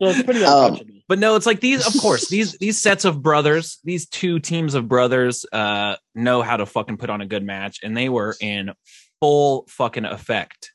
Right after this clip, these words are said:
Speaker 3: in this case.
Speaker 2: And they told a great story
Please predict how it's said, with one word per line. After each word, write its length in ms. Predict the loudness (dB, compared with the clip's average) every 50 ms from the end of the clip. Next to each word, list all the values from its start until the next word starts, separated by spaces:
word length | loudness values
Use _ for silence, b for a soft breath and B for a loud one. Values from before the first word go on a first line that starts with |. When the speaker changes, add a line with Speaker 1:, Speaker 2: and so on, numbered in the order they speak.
| _ _
Speaker 3:
in 120 | -12 -10
this 160 | -10 -10 -12
case. 340 | -14 -8 -2 0 2 2 2 2
Speaker 2:
And 160 | -2 -6 -12 -18 _ _ _ _ _ _ _ _ _ _ _ _ _ _ _ _ _ _ _ _ _ _ _ _ _ _ _ _ _ _ -4
they 140 | -4 -2 -2
told 320 | -2 0 2 2 2 2 2
a 120 | -2 -2 -2 -8 _ _
great 460 | -2 0 2 2 2 2 0 -2 -4
story 760 | -6 -6 -4 -4 -4 -4 -4 -6 -8 -10 -12 -12 -12 -16 -18